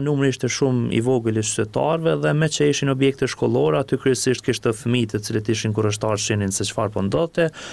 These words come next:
por kishte edhe, ë, disa qytetarë që kishin parë turmën dhe ishin dalë aty për të parë dhe të kuptuar se, se çfarë të ndodhte.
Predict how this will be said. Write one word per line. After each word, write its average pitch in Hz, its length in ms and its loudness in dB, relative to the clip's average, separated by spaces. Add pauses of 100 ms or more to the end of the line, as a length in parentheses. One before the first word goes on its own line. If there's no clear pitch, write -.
(260)
por 208 280 4
kishte 180 480 0 (160)
edhe, 151 500 0 (140)
ë, - 260 -2 (600)
disa 143 320 0
qytetarë 135 560 -2
që 131 140 0
kishin 131 240 0
parë 131 260 0
turmën 127 480 0
dhe 123 120 4 (480)
ishin 123 240 2
dalë 120 280 0
aty 120 200 2 (120)
për 120 140 0
të - 240 -20
parë 117 320 2
dhe 110 80 -4
të - 80 -16
kuptuar 110 480 0
se, 104 240 0
se 101 260 -2
çfarë 104 320 -2
të 107 100 0
ndodhte. 98 380 0